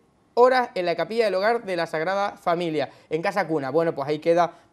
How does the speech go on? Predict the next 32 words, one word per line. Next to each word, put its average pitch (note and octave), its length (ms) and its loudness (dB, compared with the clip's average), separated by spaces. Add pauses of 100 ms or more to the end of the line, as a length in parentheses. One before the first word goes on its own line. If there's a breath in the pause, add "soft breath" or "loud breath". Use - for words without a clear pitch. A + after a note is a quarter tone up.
esa F3+ 300 -4
invitación. G3 600 2
Venga, F3 220 2
último F3 260 0
mensaje, A#3+ 380 0
que F#3+ 80 -6
son, G#3 240 -4 (180 loud breath)
son G3 140 -4
muchísimas D4+ 500 2
las G3 160 4
opiniones A3+ 440 2
que A3+ 100 4
hay G3 180 2 (200 loud breath)
esta F#3+ 240 -2
noche. E3+ 240 -2
Para G3 240 2
ellos, C4+ 460 4 (260 loud breath)
los G3+ 160 0
políticos A#3+ 600 0
sí A#3 220 -6
que A3+ 120 4
tienen A3+ 360 -2
dinero. G3 340 0
Acaban G#3 380 2
de G#3 80 4
aprobar G3 320 4
la G#3 160 2
paga G#3 260 6
extra, F#3 300 0
cuatrocientos E3 480 -4
cincuenta G#3 460 -4
millones G#3 400 -4